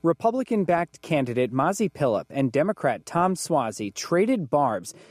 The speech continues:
in an exclusive News twelve town hall debate. The event was moderated by morning anchor Rich Barabi in front of a live audience at the Bethpage Optimum Theater. Both candidates are vying to replace George Santos in Congress,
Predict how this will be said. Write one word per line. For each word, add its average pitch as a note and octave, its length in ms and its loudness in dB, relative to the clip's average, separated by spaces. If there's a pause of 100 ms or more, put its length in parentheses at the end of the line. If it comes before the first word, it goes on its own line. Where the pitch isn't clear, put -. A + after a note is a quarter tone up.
(120)
in D#3 120 2
an D#3+ 100 2
exclusive E3+ 720 0
News E3 320 0
twelve C3+ 400 0
town F3 320 0
hall D#3+ 240 2
debate. C3+ 460 -2 (420)
The C#3 100 2
event D#3 240 0
was C#3 200 -2
moderated B2+ 640 0
by B2+ 160 0
morning E3+ 400 2
anchor C#3+ 280 2
Rich D#3+ 300 -2
Barabi C#3 540 0 (260)
in D3+ 80 0
front F3+ 200 2
of F3 80 0
a F#3 40 2
live E3 400 2
audience D#3+ 500 0
at C#3+ 140 0
the C#3 80 -2
Bethpage F3+ 680 0
Optimum D3+ 520 0
Theater. F3 440 0 (400)
Both F3 240 0
candidates C3+ 540 -2
are D3 80 2
vying D3 400 0
to G3+ 140 0
replace E3 460 0
George G3 360 2
Santos E3+ 680 -2
in D3 120 0
Congress, F3 580 -2